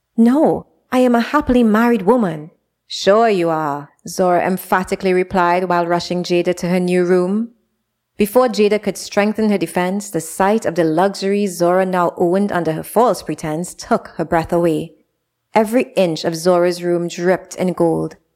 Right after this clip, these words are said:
with the softest silk linens and beautifully carved sculptures creating an oasis around the many trees and exotic plants in the room.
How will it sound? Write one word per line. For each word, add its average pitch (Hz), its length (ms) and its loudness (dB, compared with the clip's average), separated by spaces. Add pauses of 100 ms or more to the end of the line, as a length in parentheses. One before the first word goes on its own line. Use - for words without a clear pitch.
(160)
with 190 100 2
the 190 80 2
softest 208 600 -2
silk 202 240 0
linens 190 420 0
and 160 180 -4
beautifully 196 440 -2
carved 185 420 0
sculptures 180 640 -2
creating 190 380 -2
an 185 100 2
oasis 190 560 0
around 170 320 -2
the 175 60 -2
many 190 260 0
trees 190 400 -2
and 160 100 -4
exotic 180 460 -2
plants 170 400 -4
in 170 80 -4
the 180 80 0
room. 175 400 -2